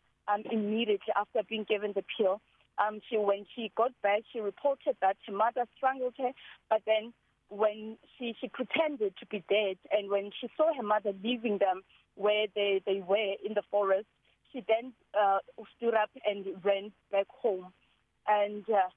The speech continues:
that's what happened. And then yesterday, during the day, the mother was not found. So the police were searching for her, and she was, uh, found today around ten. But the surviving child is still at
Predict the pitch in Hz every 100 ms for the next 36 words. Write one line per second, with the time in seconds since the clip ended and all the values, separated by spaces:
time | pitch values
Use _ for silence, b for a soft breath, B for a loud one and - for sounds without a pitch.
0 | _ _ _ _ 214 208 214 214 240 262
1 | - 269 262 262 - 214 220 220 214 269
2 | - 349 262 214 202 202 208 247 247 214
3 | 202 196 196 226 _ _ _ 208 214 262
4 | 311 233 220 208 214 _ - 240 190 185
5 | - 214 - 226 214 - 233 226 262 240
6 | 220 240 233 269 240 233 226 240 - b
7 | b _ 214 220 214 220 190 - 233 220
8 | 220 - - - 202 196 _ 269 247 247
9 | 254 240 - 190 208 226 202 202 214 208
10 | - 220 190 185 _ _ _ _ _ _
11 | _ - 220 - 214 202 233 208 247 277
12 | 254 247 233 - 220 - 262